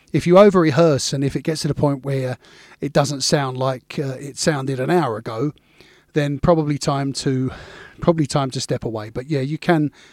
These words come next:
over-rehearse. Um, right, having a look at the clock, and that will do me for this week. I've got a, a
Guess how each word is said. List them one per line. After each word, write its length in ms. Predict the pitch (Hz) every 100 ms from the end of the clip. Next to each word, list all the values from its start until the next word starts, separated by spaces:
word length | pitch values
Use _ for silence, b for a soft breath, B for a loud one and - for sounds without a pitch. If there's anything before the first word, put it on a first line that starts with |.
| B
over-rehearse. 760 | 151 147 127 120 117 101 95 - - B B B B B
Um, 340 | 185 185 185 -
right, 260 | 180 190 143
having 180 | 180 190
a 40 |
look 160 | 180 -
at 60 |
the 100 | 143
clock, 300 | - 196 202
and 160 | 147 170
that 160 | 180 - _
will 220 | - 175
do 240 | 156 170 170
me 160 | 156
for 140 | 143 147
this 200 | 139 -
week. 260 | 127 131
I've 100 | 143
got 160 | 127 143
a, 240 | 143
a 40 | 139